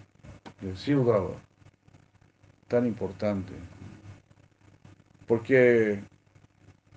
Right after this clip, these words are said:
se dice que Krishna envió a Uddhava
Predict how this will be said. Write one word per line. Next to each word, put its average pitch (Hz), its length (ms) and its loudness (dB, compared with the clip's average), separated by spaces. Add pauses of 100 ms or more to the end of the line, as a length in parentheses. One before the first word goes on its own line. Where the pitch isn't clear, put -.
(120)
se - 140 0
dice 127 280 0
que 113 140 -4
Krishna 135 720 4
envió 120 280 0
a 131 60 2
Uddhava 117 720 0